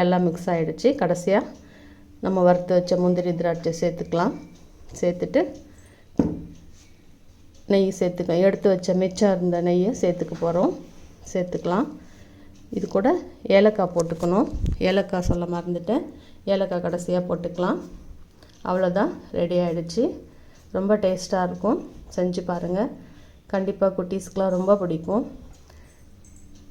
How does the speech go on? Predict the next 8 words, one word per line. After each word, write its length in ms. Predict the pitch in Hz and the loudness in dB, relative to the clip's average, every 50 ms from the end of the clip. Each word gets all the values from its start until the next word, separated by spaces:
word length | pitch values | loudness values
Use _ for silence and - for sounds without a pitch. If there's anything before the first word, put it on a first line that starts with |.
| - - - - - - - - - - - - - - - - - - 196 | -20 -20 -20 -20 -20 -20 -20 -20 -20 -20 -20 -20 -20 -20 -18 -10 -2 0 0
ஏலக்காய் 300 | 190 190 - - 180 180 - | 0 0 -2 -4 -4 -2 -2
சேர்த்த 220 | 190 180 - 190 - 196 | -2 -2 -2 -4 -2 0
பிறகு 200 | 214 254 339 370 302 214 175 | 0 0 0 0 0 0 0
இறக்கிக்க 340 | 175 175 175 175 165 175 180 170 | 0 0 -2 -6 -6 -6 -4 -4
வேண்டியது 280 | 165 156 156 151 151 - | -2 -4 -4 -4 -2 -2
தான், 120 | 220 349 - - - - - - - | -4 -4 -4 -10 -14 -16 -10 -4 -4
ரெடி 160 | 175 170 170 170 165 | -2 -2 -2 -2 -2
ஆயிடுச்சு. 400 | 160 156 156 - - - - 233 | -2 -4 -6 -8 -10 -2 0 0